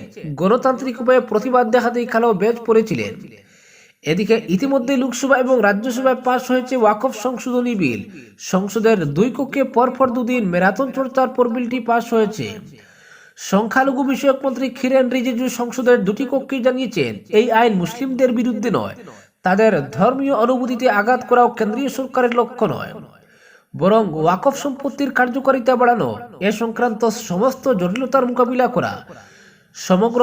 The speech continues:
বিষয়টিতে স্বচ্ছতা নিশ্চিত করা এবং প্রযুক্তিচালিত ব্যবস্থাপনা চালুর জন্য মোদী সরকার ওয়াকফ বিলে সংশোধন করেছে।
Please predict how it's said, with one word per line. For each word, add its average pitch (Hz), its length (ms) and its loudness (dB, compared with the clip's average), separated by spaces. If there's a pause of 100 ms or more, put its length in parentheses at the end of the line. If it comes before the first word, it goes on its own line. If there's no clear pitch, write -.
বিষয়টিতে 247 520 0
স্বচ্ছতা 254 540 -2
নিশ্চিত 269 400 -4
করা 254 260 4
এবং 247 220 4 (220)
প্রযুক্তিচালিত 262 800 -2
ব্যবস্থাপনা 247 680 -4
চালুর 240 320 -2
জন্য 196 200 0 (380)
মোদী 208 300 0
সরকার 240 400 0
ওয়াকফ 180 420 0
বিলে 262 260 0
সংশোধন 247 520 -4
করেছে। 220 380 0